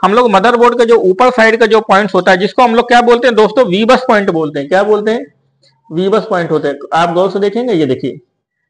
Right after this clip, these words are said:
ये दिए हुए हैं। तो नीचे वाले बोर्ड से लेकर के ऊपर वाले board तक हम लोग वी बस पॉइंट तक जंपर मार देंगे तो हमारे mobile phone में से चार्जिंग होना चालू हो जाता है। अगर आपके मोबाइल फोन में यूएसबी में data plus data minus से line खराब हो जाता है तो आप डीपीडीएम से भी जोड़ सकते हैं।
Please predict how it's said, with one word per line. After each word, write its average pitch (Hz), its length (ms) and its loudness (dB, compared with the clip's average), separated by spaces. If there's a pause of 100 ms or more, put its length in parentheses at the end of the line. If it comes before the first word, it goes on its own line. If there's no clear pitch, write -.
(140)
ये 151 120 -14
दिए 170 160 -2
हुए 226 180 -2
हैं। - 80 -14 (800)
तो 240 60 2
नीचे 262 300 -2
वाले 302 220 4
बोर्ड 277 260 2
से 277 100 -2
लेकर 247 280 2
के 269 60 -2
ऊपर 247 300 2
वाले 247 220 4
board 220 260 0
तक 247 120 0
हम 208 120 -2
लोग 220 160 -2
वी 202 120 -6
बस 220 200 -2
पॉइंट 220 200 -4
तक 214 100 -2
जंपर 196 300 -4
मार 202 160 0
देंगे 190 240 -4
तो 214 100 -4
हमारे 185 340 -2
mobile 190 360 -2
phone 185 180 -8
में 180 100 -6
से 202 120 -4
चार्जिंग 202 440 -2
होना 180 280 -4
चालू 151 280 -2
हो 139 100 -4
जाता 123 240 -4
है। - 140 -18 (720)
अगर 220 160 2
आपके 254 300 2
मोबाइल 247 380 2
फोन 240 160 0
में 240 80 2
यूएसबी 220 380 0
में 233 140 0
data 208 240 2
plus 220 240 0
data 190 240 2
minus 196 300 -2
से 220 80 -2
line 202 200 0
खराब 196 280 2
हो 190 100 0
जाता 185 300 0
है 185 100 2
तो 185 100 -4
आप 180 180 0
डीपीडीएम 180 580 -2
से 190 140 -2
भी 185 80 -2
जोड़ 175 220 0
सकते 180 280 -8
हैं। 180 160 -12